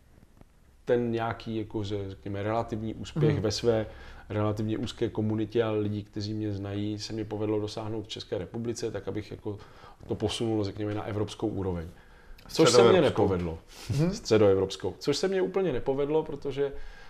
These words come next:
Speaker 1: a, tohle byla asi jako jedna z největších. Já to nepovažuji za chybu, protože ve finále vlastně si myslím, že to dopadlo dobře, ale nedopadlo to tím způsobem, jak jsem si
Speaker 2: Mhm.
Speaker 1: to představoval.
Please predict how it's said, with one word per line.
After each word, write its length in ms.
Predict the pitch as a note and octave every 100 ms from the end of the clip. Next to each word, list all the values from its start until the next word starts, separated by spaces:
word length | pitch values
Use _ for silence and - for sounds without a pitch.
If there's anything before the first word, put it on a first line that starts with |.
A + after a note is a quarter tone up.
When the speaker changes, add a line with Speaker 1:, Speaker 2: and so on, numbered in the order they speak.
| -
Speaker 1:
a, 200 | A#2+ A#2+
tohle 320 | B2 B2 C3+ C3
byla 200 | A#2+ C3
asi 240 | - B2+
jako 420 | A#2+ - B2 G2 F#2+
jedna 300 | G#2 A2 A2+
z 80 | G2+
největších. 720 | G2+ G2+ A2+ - B2+ A2 - - -
Já 60 | D#3+
to 100 | A#3
nepovažuji 480 | F#3+ F#3 F3+ F#3 E3+
za 100 | C3+
chybu, 280 | - D3 A#2+
protože 340 | A#2+ A#2+ A2+
ve 80 | A2+
finále 600 | - B2 A#2 A#2 A#2 G#2 - - - - -
vlastně 300 | A2+ G#2 -
si 140 | A#2 A#2+
myslím, 320 | G#2 A#2 A2+
že 80 | A2
to 140 | -
dopadlo 640 | G#2 G2 A2 A#2 A#2+ A2 F2 - - -
dobře, 580 | E2+ F#2+ A#2+ D#3 G#3+ - - - - - - - -
ale 200 | C3 D#3
nedopadlo 480 | D#3+ D3+ D3 C#3+ C#3+
to 120 | C#3
tím 180 | - C#3
způsobem, 520 | - C3+ - C3+ B2+
jak 120 | B2
jsem 140 | - C3
si 80 | C#3+
Speaker 2:
Mhm. 100 | C#3
Speaker 1:
to 80 |
představoval. 840 | C3 A#2+ - C3+ C3 C3+ C#3 C3+ C3+